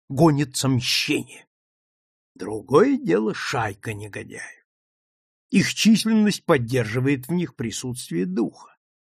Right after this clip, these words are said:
Если только присутствие духа может исчезнуть у профессионального негодяя, шайка всегда состоит из профессиональных негодяев.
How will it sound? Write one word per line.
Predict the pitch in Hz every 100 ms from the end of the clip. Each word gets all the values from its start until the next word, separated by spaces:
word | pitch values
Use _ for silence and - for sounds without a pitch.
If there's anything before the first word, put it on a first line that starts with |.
| _
Если | 147 139 127
только | 123 117 -
присутствие | 139 127 135 127 - 131
духа | 127 175 -
может | 135 135 107 139
исчезнуть | 120 - 156 127 117 107 - _ -
у | 123
профессионального | 135 123 123 - 135 139 123 110 117
негодяя, | 120 131 147 92 143 101 - _ _ -
шайка | - 220 -
всегда | - 233 247 214
состоит | - - 127 117 98
из | 113
профессиональных | - 123 123 123 - 131 131 113 101 - -
негодяев. | 123 123 120 127 -